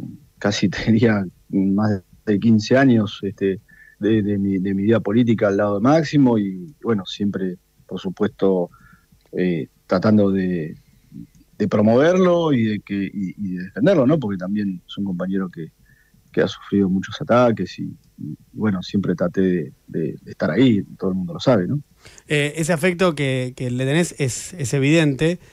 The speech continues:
Speaker 2: eh, pero de diferencias de mirada política, ¿tenés algunas, eh, centrales hoy por hoy? ¿Tenés alguna diferencia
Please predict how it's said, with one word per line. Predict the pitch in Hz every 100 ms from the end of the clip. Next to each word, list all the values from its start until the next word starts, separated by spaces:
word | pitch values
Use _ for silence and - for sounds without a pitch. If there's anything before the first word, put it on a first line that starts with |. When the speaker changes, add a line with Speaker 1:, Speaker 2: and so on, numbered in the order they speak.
| _ -
Speaker 2:
eh, | 131 131 120
pero | 139 131
de | 127 139 139
diferencias | 131 135 143 160 185 196 170
de | 151
mirada | 147 170 165
política, | 143 170 196 214 190 156 135
¿tenés | 139 143 160
algunas, | 160 147 165 170 147 135 113 147
eh, | 127 117 120 123
centrales | - 127 156 214 220 151
hoy | 135
por | 131
hoy? | 170 254
¿Tenés | 220 143 143
alguna | 147 147
diferencia | 139 131 139 139 156 147 156 139